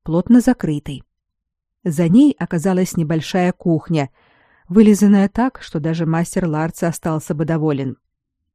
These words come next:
У плиты хлопотала невысокая матрона приятного облика —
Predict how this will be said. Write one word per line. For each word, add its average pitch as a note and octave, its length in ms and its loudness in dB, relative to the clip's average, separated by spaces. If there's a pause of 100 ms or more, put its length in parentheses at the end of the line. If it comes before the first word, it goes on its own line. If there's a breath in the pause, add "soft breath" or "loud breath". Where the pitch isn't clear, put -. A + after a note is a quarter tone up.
(160)
У G#3+ 120 0
плиты G#3+ 340 2
хлопотала E3 480 -2
невысокая E3 640 0
матрона D#3+ 680 0
приятного D#3 540 -4
облика — D#3 560 -4